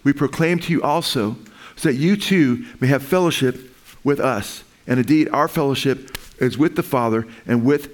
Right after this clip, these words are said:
his Son, Jesus Christ. These things we write so that" what?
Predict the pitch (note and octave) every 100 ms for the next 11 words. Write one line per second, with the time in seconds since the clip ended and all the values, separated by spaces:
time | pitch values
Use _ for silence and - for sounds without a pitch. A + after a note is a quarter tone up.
0 | - _ D3+ C3+ - C3+ C3 C#3 B2+ A#2+
1 | D3+ A#2 F#2+ - - - - D3 F#3+ -
2 | - G#3+ F3 B2+ A#2 - - C3+ A#2+ D3
3 | E3 - - - D3+ C#3 B2+ C#3+ C3 -